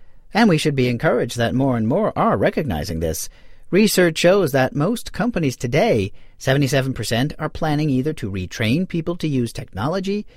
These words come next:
or redesign jobs to better take advantage of human skills. I believe that the future of work means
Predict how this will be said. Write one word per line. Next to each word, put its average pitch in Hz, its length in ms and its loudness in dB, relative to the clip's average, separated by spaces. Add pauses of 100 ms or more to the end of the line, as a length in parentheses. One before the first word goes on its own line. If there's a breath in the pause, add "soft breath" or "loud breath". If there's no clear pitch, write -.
(300 soft breath)
or 135 180 4
redesign 143 480 4
jobs 156 380 0
to 135 160 -2
better 135 240 2
take 139 200 0
advantage 151 540 -2
of 156 140 -2
human 143 320 0
skills. - 600 -4 (720 soft breath)
I 185 140 4
believe 180 380 4
that 131 120 2
the 131 80 -2
future 151 300 -2
of 117 120 0
work 113 300 2
means 113 380 -2